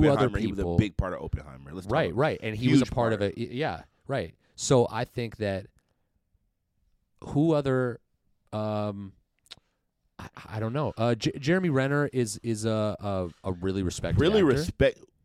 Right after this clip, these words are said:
Speaker 2: I feel like he was more <laughs> respected before he did
Speaker 1: He was,
Speaker 2: Avengers.
Speaker 1: for sure. Well, 'cause he
Speaker 2: Avengers
Speaker 1: got
Speaker 2: kinda
Speaker 1: off
Speaker 2: took him
Speaker 1: of,
Speaker 2: down.
Speaker 1: uh, Hurt Locker.
Speaker 2: Hurt
Speaker 1: He was
Speaker 2: Locker's
Speaker 1: off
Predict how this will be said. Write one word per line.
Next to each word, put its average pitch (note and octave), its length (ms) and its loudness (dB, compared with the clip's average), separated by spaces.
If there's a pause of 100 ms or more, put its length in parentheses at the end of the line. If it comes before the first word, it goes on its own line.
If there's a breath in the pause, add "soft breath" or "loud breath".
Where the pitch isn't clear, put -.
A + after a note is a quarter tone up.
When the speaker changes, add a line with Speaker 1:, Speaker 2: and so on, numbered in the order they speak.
(140)
Speaker 2:
I C3+ 100 4
feel - 180 -6
like C3 100 -4
he C#3 80 -2
was F2+ 140 -2
more G2+ 280 -4
<laughs> - 20 -2
respected - 480 -4
before F2+ 300 -8
he G2 80 -8
did E2+ 200 -10
Speaker 1:
He A#2+ 80 4
was, C#3 280 8
Speaker 2:
Avengers. B2+ 160 -18 (120)
Speaker 1:
for C#3 140 -2
sure. B2 220 2 (100)
Well, D3+ 120 8
'cause F3 160 6
he G#3+ 100 2
Speaker 2:
Avengers - 60 0
Speaker 1:
got F#3 120 4
Speaker 2:
kinda D3+ 120 4
Speaker 1:
off B2+ 80 0
Speaker 2:
took A2+ 160 6
him F2+ 60 -4
Speaker 1:
of, D2+ 80 -8
Speaker 2:
down. G2+ 180 2
Speaker 1:
uh, E2 40 -6
Hurt F#2+ 240 -4
Locker. D#3+ 580 -2
Speaker 2:
Hurt C#3+ 80 -4
Speaker 1:
He B2+ 60 -2
was A2 180 -2
Speaker 2:
Locker's - 0 -
Speaker 1:
off G#2 100 -2